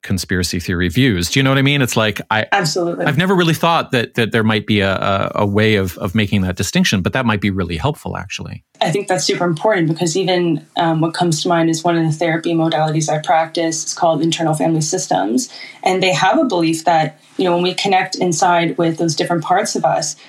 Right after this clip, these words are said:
Speaker 2: that sometimes people experience this kind of, like, a guide. I think they use the term guide, maybe not spirit guide. I, I could be c-, incorrect about that, but that we have, you know, these, these experiences that happen to us. And so it's not for me to say, "Oh, that's not true at all."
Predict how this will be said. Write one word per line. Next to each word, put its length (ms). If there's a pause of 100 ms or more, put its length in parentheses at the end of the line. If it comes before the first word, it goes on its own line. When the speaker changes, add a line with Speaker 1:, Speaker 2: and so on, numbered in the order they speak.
(120)
Speaker 2:
that 120
sometimes 640 (140)
people 260
experience 560
this 140
kind 180
of, 80
like, 220
a 100
guide. 480 (340)
I 80
think 160
they 120
use 140
the 60
term 220
guide, 380
maybe 180
not 160
spirit 360
guide. 260
I, 160 (160)
I 20
could 180
be 100
c-, 200
incorrect 420
about 220
that, 300
but 260 (380)
that 160
we 80
have, 500 (380)
you 100
know, 160
these, 420 (200)
these 180
experiences 560
that 100
happen 300
to 120
us. 140
And 100
so 140
it's 160
not 160
for 80
me 180
to 60
say, 340
"Oh, 180
that's 280
not 160
true 240
at 80
all." 340